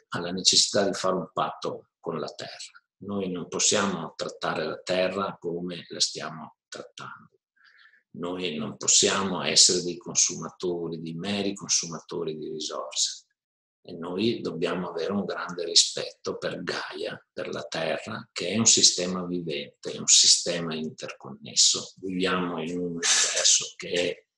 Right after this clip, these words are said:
in una comunicazione costante e totale e naturalmente il rispetto per la terra e un patto per la terra è essenziale alla nostra evoluzione. Questo porta con sé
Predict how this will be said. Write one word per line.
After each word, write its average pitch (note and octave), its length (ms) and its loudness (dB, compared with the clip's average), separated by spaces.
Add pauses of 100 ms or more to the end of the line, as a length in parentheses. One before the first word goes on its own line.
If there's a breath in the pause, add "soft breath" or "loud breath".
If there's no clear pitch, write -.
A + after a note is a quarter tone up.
(280)
in F2 100 -4
una - 240 -4
comunicazione F#2 1000 0
costante - 1000 -2
e G2+ 140 -4
totale - 760 -8
e - 120 -6
naturalmente F2 960 -4 (380)
il F#2 140 4
rispetto F#2 600 2
per D#2 160 -10
la D#2 140 -10
terra - 640 -12
e G2+ 140 -6
un - 160 -12
patto F2+ 380 -4
per E2 200 -4
la F#2+ 140 -4
terra - 560 -12
è A2 80 -4
essenziale G2 960 2
alla F2+ 180 -4
nostra E2 400 -4
evoluzione. E2 800 -8 (440 soft breath)
Questo C3 420 6
porta E2+ 340 0
con G2+ 160 -2
sé - 480 4